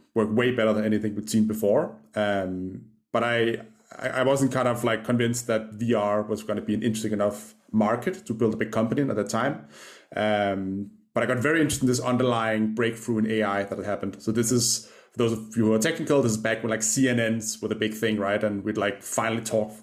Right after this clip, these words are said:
a computer to, like, recognize an image of a cat with, like, seventy percent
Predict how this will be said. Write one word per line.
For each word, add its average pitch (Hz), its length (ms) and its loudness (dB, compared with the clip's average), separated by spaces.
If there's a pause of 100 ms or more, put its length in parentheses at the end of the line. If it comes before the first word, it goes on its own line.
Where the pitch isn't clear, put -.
(140)
a - 40 -8
computer 120 440 0
to, 113 120 -4
like, 101 220 -2
recognize 110 520 0
an 110 100 0
image 110 420 0
of - 100 -2
a 110 60 -2
cat 123 400 -4
with, 110 80 -2
like, 107 160 0
seventy 113 340 0
percent 107 320 -2